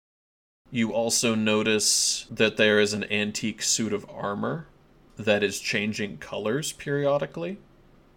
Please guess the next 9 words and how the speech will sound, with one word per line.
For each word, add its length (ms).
So 260
it 120
kind 260
of 100
flits 480
between 560
being 420
gold, 720
silver, 960